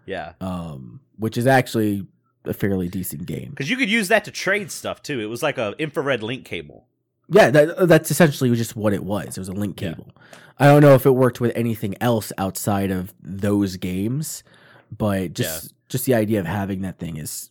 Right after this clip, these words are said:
Speaker 2: pretty fucking dope. And I think they're pretty expensive in the U S. They're, like, thirty, forty dollars a pop.
Speaker 1: Mm-hmm.
Speaker 2: So
Speaker 1: Everything is more expensive here when it comes to video games, and it's fucking bullshit.
Speaker 2: Yeah.
Speaker 1: Uh, going back to my streams, I forgot I played and beat in one night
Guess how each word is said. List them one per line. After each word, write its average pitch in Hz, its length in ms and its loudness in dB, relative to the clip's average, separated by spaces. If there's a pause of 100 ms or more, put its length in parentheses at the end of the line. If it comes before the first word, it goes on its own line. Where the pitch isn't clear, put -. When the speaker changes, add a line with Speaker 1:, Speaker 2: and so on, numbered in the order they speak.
Speaker 2:
pretty - 220 -8
fucking 185 320 -8
dope. 180 220 -8
And 247 220 4
I 262 100 6
think 370 240 0
they're 320 80 2
pretty 262 240 2
expensive 135 500 0
in 117 60 0
the 110 80 -2
U 120 240 0
S. 107 220 -2
They're, 113 180 -2
like, 151 320 0 (220)
thirty, 120 340 0
forty 113 360 -2
dollars 95 600 -6
a - 60 -14
pop. 101 320 -8
Speaker 1:
Mm-hmm. 180 100 -12 (540)
Speaker 2:
So 190 60 -6
Speaker 1:
Everything 175 500 -6
is 143 180 -8
more 131 160 -8
expensive 110 400 -10
here 92 240 -12
when 87 320 -16
it 87 60 -18
comes 98 180 -16
to 92 80 -18
video 95 240 -10
games, 87 260 -12
and 92 100 -14
it's - 100 -18
fucking - 260 -12
bullshit. 107 440 -12 (380)
Speaker 2:
Yeah. 85 200 -10 (240)
Speaker 1:
Uh, 170 280 4 (160)
going 220 220 2
back 254 160 2
to 240 60 -4
my 202 100 2
streams, 214 440 -8
I 156 60 -2
forgot 170 720 2 (340)
I 226 720 4 (680)
played 175 420 0
and 262 360 2
beat 254 380 -2
in 170 180 -2
one 208 260 -4
night 135 420 -2